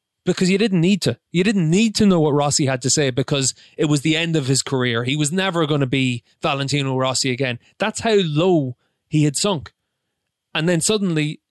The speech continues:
twenty fifteen, he's back on form, he's back winning races, he's back being able to win a world championship, and he can see it slipping away from him. And suddenly, that's what you see happen in Sepang. And Neil, when we were sitting in the press room, what was the most interesting thing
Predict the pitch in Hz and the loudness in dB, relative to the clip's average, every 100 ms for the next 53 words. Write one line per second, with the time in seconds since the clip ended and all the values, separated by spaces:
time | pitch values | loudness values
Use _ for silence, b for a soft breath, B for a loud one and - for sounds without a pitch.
0 | - 214 190 175 180 - 156 151 135 143 | -2 0 0 0 -2 -2 -4 -2 -2 -4
1 | - 180 185 175 175 143 - 156 160 147 | -2 -2 -2 -2 -2 -2 -2 0 2 2
2 | 131 - 180 180 175 170 151 143 143 151 | 0 0 -2 0 0 2 0 0 -2 -2
3 | 139 127 175 185 - - b b 202 190 | -4 -2 -4 -4 -6 -14 b b 0 4
4 | 185 160 151 170 151 147 131 175 175 131 | 2 2 2 2 2 0 0 -2 -4 -4
5 | 113 120 _ _ _ 147 135 139 185 165 | -4 -6 _ _ _ -6 -4 -2 0 0
6 | - 165 - 131 175 185 135 117 113 _ | 0 -2 -2 -2 0 -2 -2 -6 -8 _
7 | _ _ 151 123 185 180 147 131 127 - | _ _ -8 -4 -4 -2 -2 0 -2 -6
8 | _ _ - 160 165 156 131 - 135 143 | _ _ -6 -4 -4 -4 -2 0 -2 -4
9 | - 139 127 - 180 160 113 b b b | -4 -8 -8 -6 -4 -4 -8 b b b
10 | - 156 160 180 202 175 175 214 220 175 | -6 -6 -4 0 2 2 2 2 2 2
11 | 196 185 160 - 190 180 151 127 120 B | 0 -2 -2 -2 -2 0 0 0 -2 B
12 | B B - 214 285 226 226 220 - 196 | B B -2 2 2 2 2 2 2 -2
13 | 185 170 - 156 147 147 131 | 0 -2 0 0 -2 -2 -4